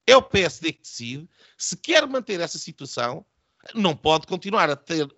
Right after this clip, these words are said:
este problema de imagem, eh, onde, eh, eh, eh, não entra e não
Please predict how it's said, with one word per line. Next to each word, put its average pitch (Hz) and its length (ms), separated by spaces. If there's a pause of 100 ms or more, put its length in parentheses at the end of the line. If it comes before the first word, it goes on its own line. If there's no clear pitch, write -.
(180)
este - 340
problema 160 480
de 135 80
imagem, 131 720 (400)
eh, 170 380
onde, 208 600 (120)
eh, 240 240
eh, 240 300
eh, 240 260
não 247 260
entra 262 380
e 262 100
não 269 120